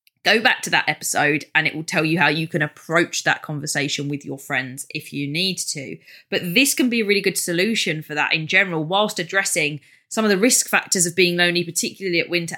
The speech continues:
and living alone, and some of the things that you miss. "I just don't want to cook dinner for myself today. I want to cook dinner with someone. I don't want to do the dinner and the dishes." And you get some dedicated time. It can be from six till nine. It doesn't have to be a really long time.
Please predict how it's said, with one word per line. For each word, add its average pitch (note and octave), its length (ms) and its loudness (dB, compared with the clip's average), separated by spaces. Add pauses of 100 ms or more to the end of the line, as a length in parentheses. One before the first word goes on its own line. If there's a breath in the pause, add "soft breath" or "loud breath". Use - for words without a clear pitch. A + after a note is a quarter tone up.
and G3 240 0
living F#3 320 0
alone, D3+ 320 0 (260 loud breath)
and C#4+ 120 -4
some F4+ 140 0
of F#4 60 -2
the F#4 80 0
things E4+ 260 -4
that D#4 100 -2
you D#4 140 0
miss. D#4 600 -4 (300 soft breath)
"I A#3+ 80 -4
just B3 300 2
don't C4 220 4
want B3 140 -2
to B3+ 40 0
cook B3+ 260 0
dinner A3+ 220 2
for A3 160 -4
myself G3 640 -2 (140)
today. C#3 500 -2 (340)
I G3 80 2
want G#3 220 2
to A3 80 0
cook - 180 -4
dinner G#3 220 2
with G#3 240 4
someone. E3+ 340 -2
I D#3+ 60 4
don't A3 200 4
want G#3+ 120 -6
to G#3+ 80 -6
do G#3+ 240 -4 (120)
the F#3 120 -6
dinner G3+ 320 2
and G#3+ 200 2
the F3+ 60 -6
dishes." - 600 -10 (760)
And F#3+ 100 -4
you G3+ 100 2
get G3+ 280 2
some F3 200 -2
dedicated A3+ 520 2
time. A3+ 260 2
It - 100 -4
can D#3+ 140 -6
be E3+ 140 2
from D3+ 200 -6
six - 340 -2
till B3+ 200 0
nine. A3 300 2
It D3 100 -4
doesn't E3+ 200 -6
have G#3 100 -6
to - 80 -18
be A3 120 -4
a G#3+ 40 -2
really G#3+ 320 0
long G#3+ 260 -2
time. D#3+ 400 -6